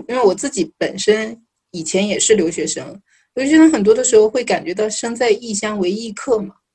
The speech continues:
身在他乡为异客，我们会感觉到孤独。所以，呃，如果说是在大学里面工作，能够通过大学这样的一个行政机构去发表这种官方的对于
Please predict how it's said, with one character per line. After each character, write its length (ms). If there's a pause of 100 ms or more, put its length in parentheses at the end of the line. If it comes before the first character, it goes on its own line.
身 220
在 120
他 240
乡 220
为 140
异 160
客， 180
我 80
们 160
会 100
感 160
觉 120
到 140
孤 240
独。 220 (400)
所 160
以， 160 (680)
呃， 360 (280)
如 160
果 160
说 180
是 220
在 380
大 220
学 280
里 100
面 220
工 200
作， 320 (300)
能 240
够 200
通 380
过 220
大 220
学 180
这 140
样 80
的 60
一 100
个 100
行 240
政 240
机 220
构 280 (300)
去 640
发 320
表 420
这 120
种 320
官 240
方 280
的 140
对 240
于 180